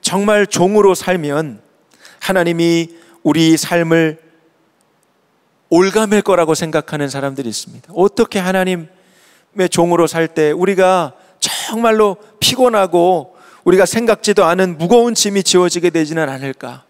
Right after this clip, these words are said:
그것이 바로 잘못된 믿음인 것입니다. 군대에서 한 후임병에게 복음을 전했습니다. "내가 병장이 되면 이 내무반을 다 전도하리라." 그런 믿음을 가지고 정말 병장이 됐을 때 한 사람 한 사람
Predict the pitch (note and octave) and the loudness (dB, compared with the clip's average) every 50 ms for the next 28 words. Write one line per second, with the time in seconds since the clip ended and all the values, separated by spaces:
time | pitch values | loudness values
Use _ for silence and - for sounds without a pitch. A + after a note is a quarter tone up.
0 | _ _ _ _ _ _ _ _ _ - - - E3+ F#3 F3 - F#3 - - - | _ _ _ _ _ _ _ _ _ -16 -10 -4 0 0 0 0 -2 -4 -8 -12
1 | B2+ C3+ - - - C3 B2 B2+ B2+ B2 - C#3 C3+ D3 E3 F3 - _ _ _ | -12 -8 -8 -8 -8 -8 -8 -8 -8 -8 -4 -4 -4 -4 -6 -8 -16 _ _ _
2 | _ _ _ _ - C#3+ D3 C#3+ D3+ C#3+ C#3+ C#3 C3+ B2 G#2+ - - A2+ A2 A2 | _ _ _ _ -4 -2 -2 0 0 -2 -4 -4 -6 -6 -6 -6 -8 -10 -14 -20
3 | - - _ _ _ _ _ _ _ _ _ _ _ _ _ _ _ _ - D3 | -20 -20 _ _ _ _ _ _ _ _ _ _ _ _ _ _ _ _ -4 -4
4 | D3 D3+ D#3 D3 C#3 - D3 B2 C3 D3+ D3 C3+ - F3+ F3+ E3+ D#3+ D3+ C#3+ C#3 | 0 2 4 4 4 2 0 -4 -4 -4 -6 -2 -2 -2 -2 0 0 -2 0 0
5 | C3 B2+ C3 B2 - C3+ C3 C3 C#3 C#3 C3 A2+ A2+ A2+ A#2+ G#2+ - - - G#2+ | 0 -2 -2 -2 -2 -2 -2 -2 -2 -2 -2 -4 -4 -8 -8 -8 -8 -12 -14 -18
6 | G#2 - - _ _ _ _ _ _ _ _ _ _ _ _ _ _ _ _ _ | -20 -20 -20 _ _ _ _ _ _ _ _ _ _ _ _ _ _ _ _ _
7 | _ _ _ _ _ _ _ _ _ _ _ _ _ _ _ _ _ - A#2+ C3 | _ _ _ _ _ _ _ _ _ _ _ _ _ _ _ _ _ -4 -2 0
8 | B2 C3 B2+ B2 - - - _ _ - - C3 C3 C#3 B2+ D3+ D3+ C#3+ C#3+ C3 | 2 2 0 0 -2 -6 -20 _ _ -6 -4 -4 -2 0 0 0 0 0 0 -2
9 | C3 A#2+ A#2+ A#2+ A#2+ A#2 B2 - E3 D#3 D3 C3+ C3 C#3 D3+ D#3 C#3+ C#3 C#3 C3+ | -2 -2 0 -2 -2 -2 -4 -4 -4 -2 0 2 0 2 2 0 0 0 0 0
10 | C3+ B2+ - - - - E3+ F3 F#3 F3+ D#3 - _ _ _ _ - - C3+ C3+ | 0 -4 -4 -6 -4 -2 0 0 0 0 -2 -6 _ _ _ _ -10 -4 -4 -2
11 | D3+ D#3 E3+ C#3+ C3 C3 C3 A#2+ B2+ C3 A#2+ A2 _ _ _ _ _ _ _ _ | 0 2 0 2 2 0 -2 -2 -2 -4 -4 -8 _ _ _ _ _ _ _ _
12 | _ _ _ - - F3 E3+ D#3 C#3+ C#3 C3+ D3+ C#3+ C#3+ C3+ B2+ B2 A#2+ A#2 B2 | _ _ _ -4 0 0 0 2 0 0 2 2 0 2 2 2 0 0 0 0
13 | B2 C3+ C3 A#2+ G#2+ - _ _ _ _ _ _ _ _ _ _ _ _ - - | 0 2 0 0 -2 -8 _ _ _ _ _ _ _ _ _ _ _ _ -4 -4
14 | C3 D3 D3 D3+ D3 D3 C3+ - - B2 C3+ C#3+ D3+ D#3 D#3 D3+ C#3 C3+ A#2+ - | -4 0 2 2 2 2 2 0 -2 -4 -2 2 0 0 0 2 0 0 -2 -2
15 | - C3+ - C#3 A#2+ C#3+ D3 C#3+ C#3+ C#3 C3+ B2+ C3 C3 B2 C3+ B2+ B2+ B2 A#2+ | -6 -4 -2 -2 -2 -2 -4 -4 -2 -2 -2 -2 -2 -4 -2 -2 -2 -2 -2 -4
16 | A2+ | -6